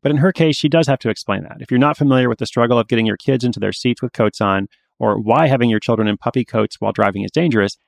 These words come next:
then you don't understand why her product is necessary. So it can be kind of a slog. Like, it's the kind of thing where in the long term,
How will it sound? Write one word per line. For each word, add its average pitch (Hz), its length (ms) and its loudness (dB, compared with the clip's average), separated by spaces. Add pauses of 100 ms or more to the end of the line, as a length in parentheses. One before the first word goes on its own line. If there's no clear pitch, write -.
(240)
then 135 80 2
you 135 60 6
don't 151 120 2
understand 127 480 0
why 113 100 4
her 104 120 -2
product 107 280 0
is 104 120 -4
necessary. 104 540 -8 (1040)
So 127 180 0
it 113 80 -2
can 135 140 0
be 190 120 4
kind 165 200 2
of 117 60 0
a 117 40 2
slog. - 460 -2 (100)
Like, 123 140 -6
it's 123 100 -2
the 139 60 0
kind 175 180 2
of - 100 0
thing 139 200 2
where 123 120 2
in 123 100 0
the 110 80 0
long 165 280 2
term, 107 380 0